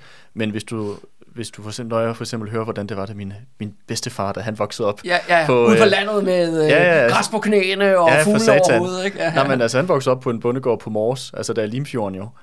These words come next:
Speaker 1: Der, øh, der havde de jo sådan nogle karle i huset, og,
Speaker 2: Ja, ja, ja.
Speaker 1: øh, hvad hedder det nu? Øh, jeg, jeg, jeg husker det.
Speaker 2: Landarbejdere, ikke?
Speaker 1: Landarbejdere,
Speaker 2: Ja.
Speaker 1: så der, og jeg tænker jo, altså,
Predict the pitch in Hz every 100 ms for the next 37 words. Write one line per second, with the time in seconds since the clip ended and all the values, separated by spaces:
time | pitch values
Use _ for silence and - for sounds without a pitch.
0 | - - 165 147 110 104 98 135 151 127
1 | 113 104 117 107 - 104 101 104 101 98
2 | 107 - - 104 - 180 160 156 156 151
3 | 113 104 101 101 98 95 87 95 92 104
4 | 87 87 - 107 110 131 - 151 143 113
5 | 113 131 208 135 139 131 123 117 110 151
6 | 131 98 120 117 139 147 120 82 110